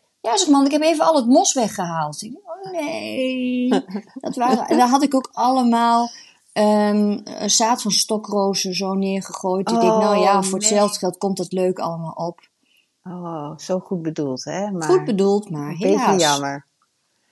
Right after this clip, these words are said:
Speaker 1: Ja.
Speaker 2: Oh ja, <laughs> oh ja, dit is wel heel herkenbaar. Maar, eh, dit is een, eh, aflevering, Jorien, volgens mij.
Speaker 1: Ja, denk
Speaker 2: Als
Speaker 1: je?
Speaker 2: Ah, nou, als, ik vind het zo, want j-, jij hebt dit, ik herken dit.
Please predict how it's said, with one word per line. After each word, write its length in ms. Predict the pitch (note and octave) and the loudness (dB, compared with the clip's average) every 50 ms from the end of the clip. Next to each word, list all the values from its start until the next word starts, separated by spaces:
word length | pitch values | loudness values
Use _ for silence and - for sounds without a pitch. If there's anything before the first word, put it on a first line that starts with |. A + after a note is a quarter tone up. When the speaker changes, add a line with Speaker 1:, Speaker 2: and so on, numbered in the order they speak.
| _ _ _ | _ _ _
Speaker 1:
Ja. 340 | - F#3+ F3 D3+ - - _ _ _ _ _ _ _ _ _ _ _ | -8 -8 -6 -8 -8 -12 _ _ _ _ _ _ _ _ _ _ _
Speaker 2:
Oh 320 | - A3+ A3+ G#3 F#3+ F#3+ | 2 2 4 4 2 0
ja, 100 | F3+ F#3 - - - - B3 B3 | -2 -4 -4 -2 -2 -2 -2 -2
<laughs> 240 | A#3+ A#3 - - A3 | -4 -4 -2 -2 -2
oh 140 | G3 F#3+ F#3 | 0 0 -2
ja, 160 | F3+ F3+ F3 | 0 0 -2
dit 120 | F3 F#3 - A3+ A3+ | -2 -2 -2 -2 -2
is 60 | A3 | 0
wel 140 | - A#3+ A#3 | 2 4 4
heel 260 | A3 A3 A#3 A#3 C4 | 6 6 4 4 2
herkenbaar. 840 | F#3+ F#3+ F#3 - F#3 F#3+ F3+ D3 C3 C3 C#3 - _ _ _ _ _ | 0 -4 -4 -6 -8 -8 -8 -8 -10 -12 -12 -14 _ _ _ _ _
Maar, 420 | - A3+ B3 C4+ C#4 C4 - _ _ _ _ | 0 0 2 2 0 -4 -10 _ _ _ _
eh, 380 | - A#3 B3+ C4 B3+ A#3+ A#3 G#3+ - _ - A3 - | -8 -4 -2 -2 -2 -2 -4 -8 -10 _ -18 -14 -12
dit 180 | - C4 B3+ | -10 -10 -8
is 220 | B3+ C4 - - - | -10 -10 -12 -12 -10
een, 180 | G#3+ G3 F#3+ | -10 -10 -8
eh, 120 | F#3 F#3 - | -8 -8 -8
aflevering, 640 | - A#3 A#3+ - G#3+ F#3+ F3 E3 - E3 D#3 D3+ | -10 -12 -10 -8 -6 -6 -6 -6 -8 -12 -12 -12
Jorien, 380 | D3+ D3 D3 D#3 F#3 A3+ C4 - _ | -10 -10 -8 -8 -8 -8 -8 -10 _
volgens 360 | _ - E3+ D3+ D#3+ D#3+ - | _ -6 -4 -4 -6 -8 -8
mij. 360 | D#3 C#3+ C3+ C3+ C#3 C#3+ D#3 _ _ _ _ _ _ _ _ _ _ _ _ _ _ _ _ _ | -6 -6 -6 -8 -10 -14 -18 _ _ _ _ _ _ _ _ _ _ _ _ _ _ _ _ _
Speaker 1:
Ja, 200 | _ - F#3+ G#3+ C4 | _ -4 -2 -2 -2
denk 140 | F#4 C4+ - | -2 -2 -2
Speaker 2:
Als 200 | G3+ A#3 C4 - | 0 0 0 0
Speaker 1:
je? 220 | - F3+ A3 F#4 - _ _ _ _ _ _ _ _ | 0 -2 -2 -4 -8 _ _ _ _ _ _ _ _
Speaker 2:
Ah, 220 | - F3+ F#3 F#3 F3+ | -2 0 0 0 0
nou, 300 | E3 E3 E3 E3+ E3 - - | -2 -4 -6 -6 -8 -8 -10
als, 320 | - A3 A#3 - - _ _ | -14 -14 -12 -12 -14 _ _
ik 200 | - C4 B3 - | -8 -8 -8 -8
vind 300 | - - - A#3+ B3 A3 | -10 -6 -2 -2 0 0
het 160 | G#3+ G3+ G3+ | -2 -4 -6
zo, 200 | - - A#3+ A#3 | -4 -4 -4 -2
want 320 | G3+ F#3+ F3+ F3 E3+ - - | 0 0 0 0 -2 -6 -14
j-, 260 | - - C#3 D#3 D#3+ D#3+ | -12 -10 -8 -6 -4 0
jij 260 | E3 E3+ F#3+ G#3 F#3 | 2 2 4 4 2
hebt 220 | E3 D3+ D3+ - | 2 -2 -2 -4
dit, 300 | - D3+ D3+ D#3+ - - - | -6 -6 -6 -8 -8 -12 -8
ik 200 | - G3 F3+ - | -6 -4 -4 -4
herken 440 | - E3 E3 D#3+ - G3 G3 G#3 G3+ | -6 -8 -8 -6 -2 0 0 0 0
dit. 340 | E3 C#3+ C3 C#3 C#3+ - - | -2 -4 -6 -8 -8 -12 -16